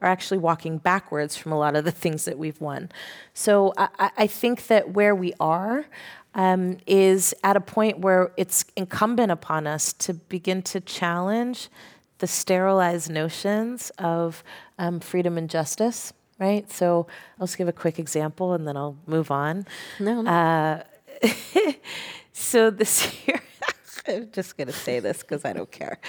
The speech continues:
Speaker 1: Uh, this year for Black History Month, we got approached by Walmart, um, to do a commercial for Walmart. And I was like, "We can't do a commercial for Walmart,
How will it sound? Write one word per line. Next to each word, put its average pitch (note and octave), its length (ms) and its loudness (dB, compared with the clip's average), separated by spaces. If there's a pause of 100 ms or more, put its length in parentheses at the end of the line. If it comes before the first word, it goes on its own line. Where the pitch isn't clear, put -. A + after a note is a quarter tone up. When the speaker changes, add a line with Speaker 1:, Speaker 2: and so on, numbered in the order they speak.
(460)
Speaker 1:
Uh, G3+ 240 6
this A3+ 320 2
year A3 160 6
for G#3 240 2
Black F#3+ 320 2
History G#3+ 400 2
Month, F3+ 360 0
we G3 180 -6
got G#3 240 0
approached F#3 500 0
by E3+ 100 4
Walmart, F#3+ 480 2 (540)
um, F3+ 240 0
to - 120 -6
do F#3+ 160 0
a F#3+ 60 2
commercial G#3+ 560 0 (180)
for F#3+ 140 0
Walmart. A3 400 -2 (1500)
And C4 120 -6
I D4+ 180 2
was D4 200 -8
like, D4+ 220 0
"We F4 80 2
can't A4 300 -4
do F#3+ 120 -2
a D3+ 60 -2
commercial C#3+ 460 -2
for A#2+ 260 -4
Walmart, C3 540 -4